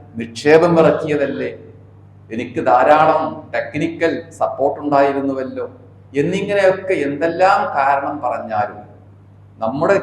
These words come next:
സാമർത്ഥ്യങ്ങൾക്ക് അപ്പുറത്ത്, നമ്മുടെ ബുദ്ധിയുടെ പരിധിക്ക് അപ്പുറത്ത് നമ്മളല്ലാത്ത ഒരു ശക്തി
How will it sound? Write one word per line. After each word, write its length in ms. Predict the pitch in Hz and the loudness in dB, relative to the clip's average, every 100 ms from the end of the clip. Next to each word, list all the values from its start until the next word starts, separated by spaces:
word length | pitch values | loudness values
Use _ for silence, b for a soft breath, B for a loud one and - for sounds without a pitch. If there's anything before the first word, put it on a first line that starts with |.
| - - - - - - - 117 | -4 -18 -20 -20 -20 -20 -10 -2
സാമർത്ഥ്യങ്ങൾക്ക് 1080 | 120 123 139 139 - 135 135 135 135 135 139 - - | 0 2 2 0 -4 -4 -2 -2 -2 -6 -6 -6 -12
അപ്പുറത്ത്, 520 | 110 110 - - - - - - - - - - 120 | -10 -10 -10 -14 -20 -20 -20 -20 -20 -20 -20 -10 0
നമ്മുടെ 320 | 139 165 202 - | 2 6 6 6
ബുദ്ധിയുടെ 500 | 151 - 180 180 180 131 | -2 -2 2 4 4 4
പരിധിക്ക് 520 | 135 143 131 - - 143 | 2 2 -4 -6 -2 -2
അപ്പുറത്ത് 520 | - 135 113 - 113 147 - - - 113 139 | 0 0 0 -2 -10 -12 -14 -20 -20 -6 -4
നമ്മളല്ലാത്ത 880 | 135 190 220 151 139 226 - - 139 135 139 - 113 | 0 4 4 4 2 2 2 2 0 0 -4 -10 -8
ഒരു 120 | 127 - | -8 -4
ശക്തി 420 | 98 - - 107 | -6 -6 -12 -14